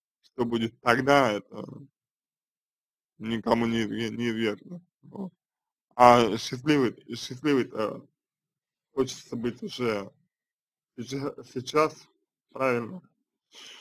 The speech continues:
А вот. На этом все. Надеюсь, что помог вам. Если у вас остались вопросы, пишите в личку, буду рад помочь.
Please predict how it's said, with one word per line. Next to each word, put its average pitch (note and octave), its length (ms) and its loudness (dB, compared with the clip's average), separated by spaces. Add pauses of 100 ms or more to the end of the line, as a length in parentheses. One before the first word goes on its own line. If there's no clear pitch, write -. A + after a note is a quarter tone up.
(340)
А A2+ 120 2
вот. A2+ 500 -4 (1600)
На F3+ 160 4
этом G#3 240 4
все. A3 460 6 (1160)
Надеюсь, C3 540 6
что A#2 440 -4 (200)
помог C4 380 -2
вам. D#3 400 0 (880)
Если E3+ 220 6
у F#3 60 10
вас F#3+ 180 12
остались F#3+ 420 4
вопросы, G3 580 4
пишите E3 540 -4
в D3+ 60 0
личку, D3+ 380 0
буду C3 240 -2
рад C#3 200 0
помочь. D#3+ 520 -4